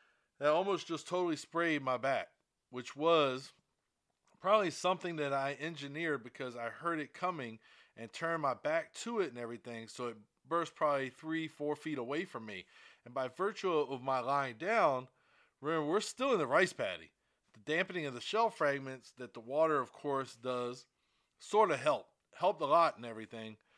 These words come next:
But it did get sprayed all over the back, and the shell fragments are something I'll never forget how they feel. You know, it's almost no pain.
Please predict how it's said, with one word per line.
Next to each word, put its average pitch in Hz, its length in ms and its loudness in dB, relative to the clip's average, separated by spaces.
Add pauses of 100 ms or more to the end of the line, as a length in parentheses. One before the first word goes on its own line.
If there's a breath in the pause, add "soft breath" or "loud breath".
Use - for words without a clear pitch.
(180 soft breath)
But 120 100 -6
it 117 140 -8
did 185 200 2
get 170 120 0
sprayed 160 320 0
all 143 220 2
over 175 160 0
the 202 80 2
back, 135 320 2
and 127 100 -12
the - 40 -10
shell 190 280 0
fragments 135 460 -4
are 117 60 -10
something 147 400 -4
I'll 117 120 -4
never 139 460 -2
forget 127 320 -8
how 120 160 -2
they 110 220 -8
feel. 110 420 -8 (560 soft breath)
You 131 120 -10
know, 135 180 2
it's 131 160 -2
almost 160 420 -2
no 147 180 0
pain. 170 520 -2